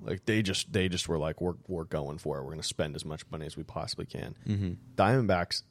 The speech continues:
Speaker 1: the exact opposite. Low payroll, developed, like, guys like Corbin Carroll. Um,
Speaker 2: I don't think they expected this year to
Speaker 1: well,
Speaker 2: be.
Speaker 1: so this is the point that this guy made that, um, they, they were the fifty-four percent.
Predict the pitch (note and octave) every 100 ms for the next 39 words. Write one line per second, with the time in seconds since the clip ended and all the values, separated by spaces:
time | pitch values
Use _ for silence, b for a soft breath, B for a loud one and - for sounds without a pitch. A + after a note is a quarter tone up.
0 | - G2 F2 F2 D#2 - C#2+ - - -
1 | - F2+ G2+ G2+ G#2 G#2 E2+ E2+ E2+ E2
2 | F#2 E2+ E2+ E2+ - - - F2 E2+ E2
3 | E2+ E2+ C2 F#2 E2 E2 - E2+ E2 D#2+
4 | E2 b b b b - - - F2 E2
5 | D#2 D2+ D#2 - - B2+ G#3 G#3+ C3 A2+
6 | G#2 - G2+ G2+ - D#2+ D3 - - F2+
7 | - F2+ E2 D2+ - - - A2+ A#2+ A2+
8 | G2+ - - G2+ G#2+ - G2+ F#2 F2 A2
9 | F#2 E2 F#2+ F2+ F#2 E2+ - E2+ E2 E2
10 | F2 F2 - _ - - - - F2+ D#2+
11 | C2 - - - F#2+ G2 F#2+ F2 F#2+ F#2+
12 | F#2 F2 - E2+ E2+ E2+ D#2 D#2+ - D2